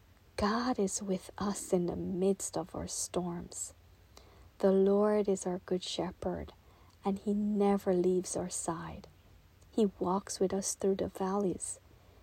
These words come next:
He restores our soul when we are weary. He leads us to the path of righteousness when we have lost our way. He gives us courage when we are scared,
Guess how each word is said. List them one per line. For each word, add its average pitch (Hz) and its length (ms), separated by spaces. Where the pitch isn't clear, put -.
He 240 160
restores 214 800
our 190 100
soul 226 420
when 208 240
we 202 160
are 208 80
weary. 208 560
He 247 180
leads 220 500
us 202 220
to 214 120
the 202 120
path 233 500
of - 220
righteousness 226 920
when 202 280
we 233 220
have 180 300
lost 196 520
our 180 140
way. 196 440
He 233 220
gives - 280
us - 260
courage - 680
when 208 220
we 202 140
are 202 80
scared, - 720